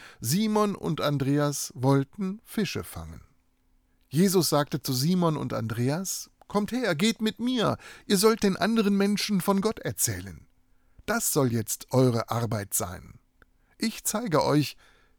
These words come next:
wie das Erzählen geht.“ Simon und Andreas hörten sofort mit dem Fischefangen auf.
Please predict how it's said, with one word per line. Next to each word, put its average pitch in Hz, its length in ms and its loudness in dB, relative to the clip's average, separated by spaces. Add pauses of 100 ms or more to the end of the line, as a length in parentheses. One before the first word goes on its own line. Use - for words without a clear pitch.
wie 175 120 -4
das 156 200 -2
Erzählen 170 560 -2
geht.“ - 500 -4 (840)
Simon 156 420 4
und 143 200 0
Andreas 139 560 -2
hörten 135 260 0
sofort 143 600 -2
mit 143 180 -4
dem 156 180 -2
Fischefangen 123 800 -4
auf. 151 400 2